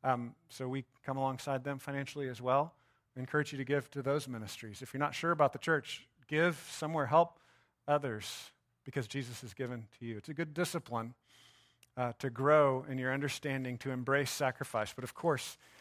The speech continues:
we talk about all these other things too. We, we give up our time, we give up our emotions, we, you know, we defer to serve others in the name of Jesus. Again, not to earn blessing, but because we've been blessed in Christ. Last point, run to Jesus. Run to Jesus. He's gonna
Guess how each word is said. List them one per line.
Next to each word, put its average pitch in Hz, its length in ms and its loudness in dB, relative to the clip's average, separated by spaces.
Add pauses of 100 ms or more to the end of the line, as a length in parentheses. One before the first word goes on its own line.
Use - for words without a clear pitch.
(180)
we 143 60 -6
talk 139 180 4
about 131 200 4
all 127 100 4
these 123 160 -4
other 127 180 2
things 117 340 -10
too. 135 240 -4
We, 120 200 -4 (580)
we 113 80 -12
give 113 180 -2
up 107 140 -2
our 98 100 0
time, 135 460 2
we 113 80 -6
give 107 160 -6
up 101 140 -10
our 104 80 -2
emotions, 139 560 -2
we, 135 200 -4
you 143 120 -2
know, 117 160 2
we 135 100 -2
defer 156 720 8 (300)
to - 100 -12
serve 147 280 2
others 127 260 4
in 123 60 -6
the 120 60 -6
name 117 200 -6
of 113 80 -10
Jesus. 92 440 -14
Again, 123 200 -2
not 139 220 4
to 185 100 -2
earn 214 340 8
blessing, 127 560 4 (180)
but 127 100 -6
because 131 360 -2
we've 120 220 -8
been 110 280 -6 (100)
blessed 110 280 0
in 104 100 -14
Christ. - 420 -8 (340)
Last 165 380 6
point, 127 340 0
run 151 500 4 (360)
to 139 80 -6
Jesus. 110 440 -8
Run 165 340 6
to 190 100 0
Jesus. 143 360 -2
He's 170 200 0
gonna 147 260 2